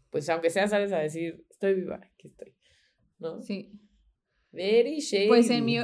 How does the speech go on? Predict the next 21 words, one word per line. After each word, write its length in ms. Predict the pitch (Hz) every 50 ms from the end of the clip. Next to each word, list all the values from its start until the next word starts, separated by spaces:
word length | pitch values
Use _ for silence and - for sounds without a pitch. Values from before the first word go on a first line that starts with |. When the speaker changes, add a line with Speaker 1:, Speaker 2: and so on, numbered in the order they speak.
| 233 -
Speaker 2:
en 180 | - 233 233 233
mi 100 | 240 233
opinión, 640 | 233 226 240 247 233 233 254 269 285 302 311 330
sí, 340 | 320 - - 254 254 247 226
yo 160 | 208 220 220
sí 180 | 220 220 233 233
hubiera 280 | 226 220 214 220 220
salido 400 | 214 220 196 185 185 185 190 190
a 80 | 202 202
decir, 480 | 190 170 185 - - 185 175 175 170 175
"Aquí 260 | 170 175 - 190 190
estoy, 560 | 202 208 208 - 208 190 190 185 196 240 277
no 160 | 269 214 190
me 80 | 180 185
está 240 | 196 - 196 185 185
pasando 380 | - 180 196 190 180 180 180
nada", 480 | 180 180 175 170 170 175 214 233 226 -
pero 440 | - 214 208 202 220 240 269 - -
¿cómo 280 | - 226 233 233 240 254
le 180 | 247 208 190 -
crees? 560 | - 202 202 202 208 233 240 - - _ _